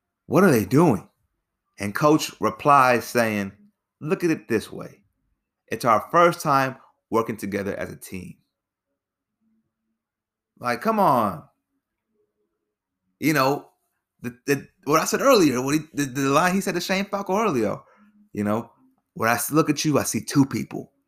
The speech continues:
the man you are and the man you ought to be. One day, those two men will meet and will make one hell of a football player." Like, he believes in this team. He's all bought in. And because he's all bought in,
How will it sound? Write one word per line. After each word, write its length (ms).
the 80
man 240
you 120
are 120
and 100
the 40
man 220
you 120
ought 120
to 60
be. 280
One 320
day, 340
those 260
two 360
men 280
will 80
meet 320
and 100
will 80
make 180
one 160
hell 160
of 80
a 40
football 420
player." 320
Like, 160
he 160
believes 560
in 80
this 120
team. 280
He's 160
all 360
bought 280
in. 320
And 160
because 340
he's 140
all 300
bought 240
in, 180